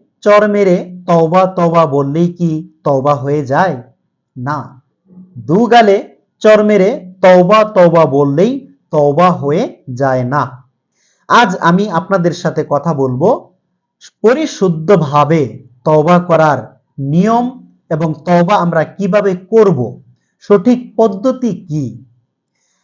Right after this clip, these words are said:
তওবা করতে হলে সর্বপ্রথম আমাকে আপনাকে মনে রাখতে হবে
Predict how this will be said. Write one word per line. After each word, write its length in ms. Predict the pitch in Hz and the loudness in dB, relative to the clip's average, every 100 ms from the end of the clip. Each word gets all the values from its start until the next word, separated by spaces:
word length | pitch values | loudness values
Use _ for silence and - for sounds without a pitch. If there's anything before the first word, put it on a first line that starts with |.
| _ _ _ | _ _ _
তওবা 300 | 208 208 262 | 2 4 2
করতে 320 | 269 - 247 | 0 -2 0
হলে 340 | 185 165 190 | 2 2 0
সর্বপ্রথম 680 | 277 - 190 185 180 175 175 | -2 0 2 2 0 0 -2
আমাকে 380 | 151 170 175 160 | -2 -4 -2 -4
আপনাকে 380 | 143 160 156 151 | -4 -6 -6 -4
মনে 240 | 143 160 | -4 -4
রাখতে 360 | 139 131 - 170 | -4 -6 -6 -6
হবে 500 | 131 123 139 214 | -4 -4 -4 -6